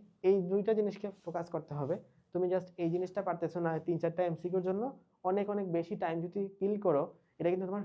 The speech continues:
ফিজিক্স, কেমিস্ট্রি, বায়োলজি, ম্যাথ এই চারটা সাবজেক্ট থেকে যাবে। So আমি অবশ্যই প্রেফার করব সহজ এবং এফোর্ট এই দুই ক্যাটাগরিতে যে আমি ভাগ করছি, এই দুই ক্যাটাগরির দিকে বেশি ফোকাস দিতে। পরীক্ষার সময় যে তিন চারটা আসবে, সেখান থেকে মোটামুটি যদি তোমার একটা আইডিয়া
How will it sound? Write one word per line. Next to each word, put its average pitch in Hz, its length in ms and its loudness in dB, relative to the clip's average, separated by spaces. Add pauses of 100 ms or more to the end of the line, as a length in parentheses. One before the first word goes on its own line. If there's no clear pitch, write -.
ফিজিক্স, 190 340 0
কেমিস্ট্রি, 175 440 -4
বায়োলজি, 156 460 0
ম্যাথ 147 160 -4 (460)
এই 147 100 -2
চারটা 156 260 -2
সাবজেক্ট 151 300 -6
থেকে 160 200 -2
যাবে। 120 160 -4 (420)
So - 140 -2
আমি 202 120 4 (220)
অবশ্যই 185 340 2 (280)
প্রেফার 180 320 4
করব 156 160 6 (680)
সহজ 185 260 2 (120)
এবং 165 100 -2 (160)
এফোর্ট 147 260 0 (260)
এই 170 120 2
দুই 180 120 6
ক্যাটাগরিতে 180 440 2
যে 202 100 2
আমি 208 160 -2
ভাগ 151 180 -2
করছি, 156 220 -2 (420)
এই 175 160 0
দুই 175 120 -4
ক্যাটাগরির 165 400 -2
দিকে 185 140 -8 (160)
বেশি 147 240 -6
ফোকাস 160 300 -2
দিতে। 147 160 -4 (400)
পরীক্ষার 190 340 4
সময় 214 200 2
যে 202 120 2
তিন 185 160 0
চারটা 175 280 0
আসবে, 185 180 0 (400)
সেখান 190 280 0
থেকে 220 120 0 (100)
মোটামুটি 214 420 -2
যদি 180 100 -2
তোমার 175 240 0 (560)
একটা 165 220 -2
আইডিয়া 156 220 2